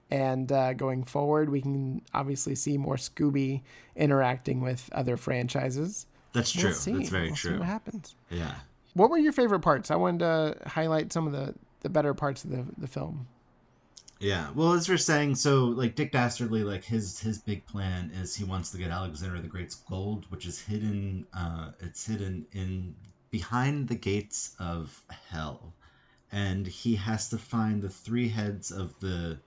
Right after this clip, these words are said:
Speaker 2: the dog that, like, guards hell, which is Cerebus. He has to find,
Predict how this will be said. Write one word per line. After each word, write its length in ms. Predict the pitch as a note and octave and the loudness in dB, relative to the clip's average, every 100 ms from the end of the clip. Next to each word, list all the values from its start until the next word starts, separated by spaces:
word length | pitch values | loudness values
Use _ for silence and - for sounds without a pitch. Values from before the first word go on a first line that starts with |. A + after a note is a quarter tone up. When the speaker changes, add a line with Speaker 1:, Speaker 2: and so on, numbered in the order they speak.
| _ _ _ - | _ _ _ -6
Speaker 2:
the 100 | G#2 | -2
dog 480 | G#2+ G#2+ G2+ F2+ - | 0 0 0 -4 -6
that, 280 | G2 F2 - | -4 -4 -6
like, 260 | E2+ D#2 - | -8 -8 -4
guards 640 | A2 G#2+ F2+ - - - | -2 -2 -4 -8 -10 -10
hell, 400 | F2 F2+ D#2+ E2 | -8 -6 -6 -6
which 220 | E2 E2 F2 | -8 -6 -6
is 420 | E2 D#2 C#2 - | -4 -6 -12 -16
Cerebus. 680 | - - G#2 A#2 - D2+ - | -12 -6 0 2 0 -6 -8
He 60 | F2 | -8
has 140 | E2 | -8
to 80 | - | -10
find, 520 | - F#2 F2 F2+ | -6 -4 -4 -4